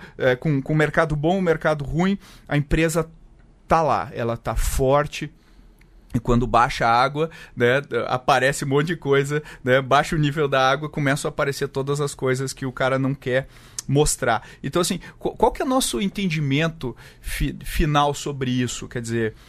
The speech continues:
ahn, o,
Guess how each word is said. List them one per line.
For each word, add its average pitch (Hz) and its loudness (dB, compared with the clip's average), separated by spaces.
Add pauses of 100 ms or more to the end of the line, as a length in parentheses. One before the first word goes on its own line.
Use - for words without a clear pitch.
(540)
ahn, 117 0 (1000)
o, 139 -14